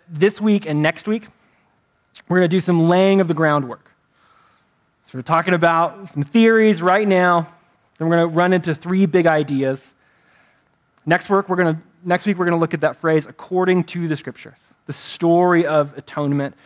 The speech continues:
And then in the weeks following, we're gonna talk about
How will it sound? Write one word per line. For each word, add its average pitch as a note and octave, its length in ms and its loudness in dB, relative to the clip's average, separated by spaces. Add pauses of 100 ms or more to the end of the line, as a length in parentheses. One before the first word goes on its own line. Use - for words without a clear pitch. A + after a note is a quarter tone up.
(280)
And F3+ 160 4
then C#4 260 4
in F#3+ 240 -2
the F3+ 220 0
weeks G#3+ 320 -2
following, F3 520 -2
we're E3 60 -8
gonna F3+ 140 0
talk F3+ 240 -4
about D#3+ 400 -4